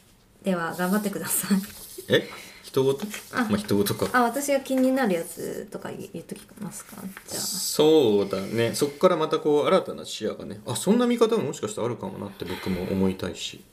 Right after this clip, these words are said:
Speaker 1: えー。
Speaker 2: これ十二本あげたけど、他にも興味持ってるのあるから、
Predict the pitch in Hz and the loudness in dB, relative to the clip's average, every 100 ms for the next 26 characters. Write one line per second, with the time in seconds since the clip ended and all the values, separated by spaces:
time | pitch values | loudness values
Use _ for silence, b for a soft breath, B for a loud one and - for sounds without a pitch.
0 | - - _ _ _ _ - 185 190 196 | -20 -20 _ _ _ _ -10 -4 -2 -2
1 | 226 262 285 285 294 294 294 294 294 - | -4 -6 -6 -8 -8 -10 -12 -12 -12 -14
2 | - - - - - 151 370 415 196 104 | -18 -20 -20 -2 2 6 6 4 2 0
3 | 117 - 95 90 104 107 202 - - 135 | 0 -2 -2 -2 -4 -2 -2 -2 -2 0
4 | 98 214 - - 104 104 - - - | 0 -2 -6 -8 -6 -6 -6 -10 -10